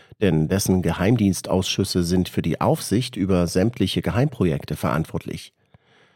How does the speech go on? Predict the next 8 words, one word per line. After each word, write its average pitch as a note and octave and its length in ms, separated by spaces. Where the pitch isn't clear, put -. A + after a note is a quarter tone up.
Würde A2 280
sich D#3 260
überhaupt G#2 580
ein F#2 220
Whistleblower G2 540
melden? E2+ 460
Aber E2+ 200
ja. A2 360